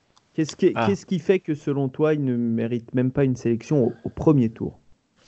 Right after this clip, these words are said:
Speaker 2: Alors, eh ben, je, je vais mettre déjà, euh, mes premières notes de la première fois que je l'ai vu, qui était, j'ai mon petit cahier encore devant moi, et qui
Speaker 1: <laughs>
Speaker 2: était, euh, euh, cet été. Non, ben non, je l'ai vu l'an dernier, mais la première fois que je l'ai vraiment scouté, euh, en prenant des notes,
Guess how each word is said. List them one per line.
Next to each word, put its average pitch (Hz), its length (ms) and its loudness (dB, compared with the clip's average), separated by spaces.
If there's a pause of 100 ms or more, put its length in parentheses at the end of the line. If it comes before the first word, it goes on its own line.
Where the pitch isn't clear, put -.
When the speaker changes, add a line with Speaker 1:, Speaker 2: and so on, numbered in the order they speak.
(560)
Speaker 2:
Alors, 107 220 2 (360)
eh 139 60 0
ben, 113 240 4
je, 117 160 -2 (100)
je 135 200 0
vais 175 180 4
mettre 120 380 -2
déjà, 107 560 0
euh, 92 260 0 (540)
mes 120 140 -2
premières 147 340 2
notes 127 340 0 (140)
de 101 160 -2
la 98 100 4
première 127 320 -2
fois 127 140 -4
que 120 60 -4
je 104 100 -4
l'ai 113 100 2
vu, 120 340 -2
qui 98 300 -8
était, 117 300 0
j'ai 104 140 -2
mon 92 140 -2
petit 113 180 -12
cahier 107 240 0
encore 92 200 -4
devant 92 220 -2
moi, 117 260 2 (240)
et 95 120 -2
qui 160 140 2
Speaker 1:
<laughs> - 0 -
Speaker 2:
était, 117 400 -2
euh, 95 80 2 (160)
euh, 87 360 2
cet - 500 -4
été. 143 680 0 (320)
Non, 101 140 2
ben 92 160 -2
non, 107 140 -2
je - 100 -8
l'ai 90 60 -4
vu 90 120 -6
l'an 92 120 -2
dernier, 92 280 2
mais 85 120 0
la 87 80 4
première - 240 2
fois 175 100 -2
que 160 60 -2
je - 40 -10
l'ai 104 60 6
vraiment 104 240 2
scouté, 123 540 2
euh, 95 280 6 (100)
en 98 100 -2
prenant 107 260 -4
des 95 80 -4
notes, 98 240 -4